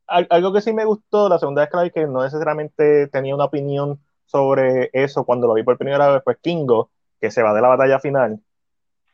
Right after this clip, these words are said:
Cuan-, al verla por segunda vez, hace sentido, no es que él no se va, es que él está de acuerdo con Icarus, pero no va a lastimar a su familia.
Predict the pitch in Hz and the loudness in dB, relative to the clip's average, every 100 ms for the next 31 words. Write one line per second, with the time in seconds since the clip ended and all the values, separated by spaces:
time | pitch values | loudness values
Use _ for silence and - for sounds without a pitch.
0 | _ _ - 139 139 131 127 131 147 156 | _ _ -4 -4 0 -2 0 -2 0 0
1 | 180 180 175 175 156 127 _ _ _ _ | -2 0 2 4 2 -2 _ _ _ _
2 | _ 117 120 175 196 180 147 175 120 127 | _ -6 -4 -4 -6 -4 -2 -2 -2 -6
3 | 175 185 190 151 139 156 113 - 160 156 | -6 -6 -4 2 4 4 0 -2 0 -2
4 | 143 127 131 139 156 165 165 156 170 175 | 0 2 2 4 2 2 -2 -4 -4 -2
5 | 151 135 - 113 113 110 127 143 - 117 | 0 0 -2 -4 -2 2 2 2 -2 -6
6 | 123 147 147 117 104 156 110 | -4 -4 -6 -6 -6 -8 -8